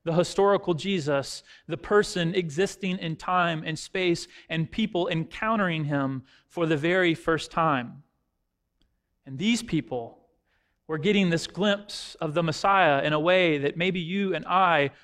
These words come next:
won't ever have on this earthly plane, but Epiphany invites us to try,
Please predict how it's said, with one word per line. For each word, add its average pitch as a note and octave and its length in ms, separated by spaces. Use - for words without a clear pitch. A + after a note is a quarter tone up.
won't G3 400
ever F3 340
have D#3+ 500
on D3+ 160
this D3+ 200
earthly E3+ 320
plane, D#3+ 420
but C#3+ 160
Epiphany D#3 680
invites E3 500
us - 560
to - 80
try, C3+ 600